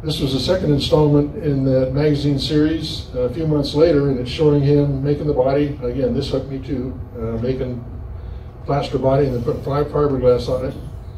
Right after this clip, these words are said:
Uh, very, very, various pictures of this. If you look very closely here on, uh, the,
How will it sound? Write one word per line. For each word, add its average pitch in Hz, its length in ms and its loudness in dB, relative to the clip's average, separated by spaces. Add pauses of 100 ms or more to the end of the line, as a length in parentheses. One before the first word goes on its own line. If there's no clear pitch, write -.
(320)
Uh, 113 380 -2 (320)
very, 135 280 0
very, 139 440 -2 (300)
various 135 240 2
pictures 185 340 -6
of 120 80 -2
this. 135 240 4
If 123 140 -6
you 135 60 2
look 170 120 2
very 160 300 2
closely 202 480 -2
here 135 360 2 (1120)
on, 127 380 0
uh, 120 340 2
the, 135 160 -2